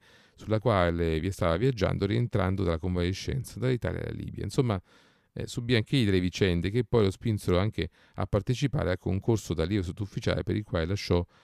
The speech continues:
nel quarantadue l'Africa settentrionale. Per quanto riguarda invece il tenente Faiola, che è meno conosciuto, eh, l'ufficiale, eh, fu responsabile per la parte dei carabinieri della custodia di Mussolini a Campo Imperatore nel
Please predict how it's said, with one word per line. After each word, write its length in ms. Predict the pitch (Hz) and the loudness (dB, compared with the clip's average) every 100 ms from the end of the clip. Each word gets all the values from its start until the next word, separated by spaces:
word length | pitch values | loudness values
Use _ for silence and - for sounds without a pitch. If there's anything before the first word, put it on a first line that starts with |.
| _ | _
nel 160 | - 78 | -10 -8
quarantadue 560 | - 76 82 113 87 80 | -4 -4 -2 -2 0 -2
l'Africa 500 | 80 - 80 80 - _ | -2 -6 -4 -4 -6 _
settentrionale. 1160 | - - 95 - - 82 80 87 85 82 82 - _ - - | -20 -6 -6 -6 -6 -6 -4 -4 -4 -6 -8 -12 _ -20 -8
Per 120 | 120 | -8
quanto 260 | - 185 - | -4 -4 -2
riguarda 300 | 104 113 101 | 0 0 -2
invece 260 | 98 104 | -4 -2
il 60 | 90 | -2
tenente 380 | - 92 98 95 | -2 -4 -4 -2
Faiola, 500 | 90 87 85 78 - _ _ - | 0 2 2 2 -4 _ _ -16
che 240 | - 73 | -4 -4
è 40 | 82 | -2
meno 260 | 85 92 | -2 -4
conosciuto, 640 | 85 85 87 - 85 - - _ _ - _ _ | -4 -6 -6 -6 -6 -6 -12 _ _ -20 _ _
eh, 240 | - 117 131 | -8 -6 -4
l'ufficiale, 760 | 135 - 170 113 104 110 113 - | -4 -2 -2 2 2 2 -2 -4
eh, 280 | 107 101 98 | -2 -2 0
fu 160 | 135 | 2
responsabile 720 | 107 - 90 90 123 98 78 78 | 2 0 -4 -2 0 0 0 -2
per 120 | 78 | -2
la 80 | 82 | 0
parte 360 | 98 98 78 | 0 -2 -4
dei 120 | 82 | -6
carabinieri 540 | 85 117 135 95 92 104 | -4 -4 -4 -2 0 0
della 260 | 82 87 85 _ _ | -2 -4 -6 _ _
custodia 580 | - 123 - 101 87 95 | -6 -6 0 2 2 2
di 120 | 90 | 0
Mussolini 500 | 90 - 123 104 82 | -4 -4 -2 0 0
a 60 | 87 | -2
Campo 340 | - 87 87 | -2 -4 -2
Imperatore 560 | 85 85 85 85 87 82 | -4 -2 -2 0 -2 0
nel 360 | 78 80 78 | -2 -4 -6